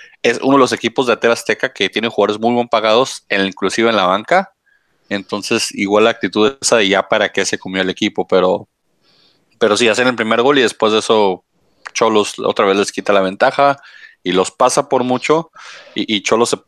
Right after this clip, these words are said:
se pone en una posición donde, donde le, le tumba el, el,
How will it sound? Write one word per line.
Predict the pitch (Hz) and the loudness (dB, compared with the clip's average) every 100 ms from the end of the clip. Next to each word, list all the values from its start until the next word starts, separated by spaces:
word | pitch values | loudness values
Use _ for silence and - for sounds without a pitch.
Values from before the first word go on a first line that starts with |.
| - | -6
se | 113 | -4
pone | - 107 117 | -2 -2 0
en | |
una | 117 | -2
posición | - 104 - 104 110 | -2 -4 -2 -2 -2
donde, | 110 104 92 - - | -2 0 0 -2 -6
donde | 95 92 90 90 90 90 - _ - | -6 -2 0 0 0 -4 -6 _ -2
le, | 95 - | -2 0
le | - 87 | 0 0
tumba | - 139 127 104 | 2 0 2 2
el, | 95 92 | 2 0
el, | 95 90 | -2 -2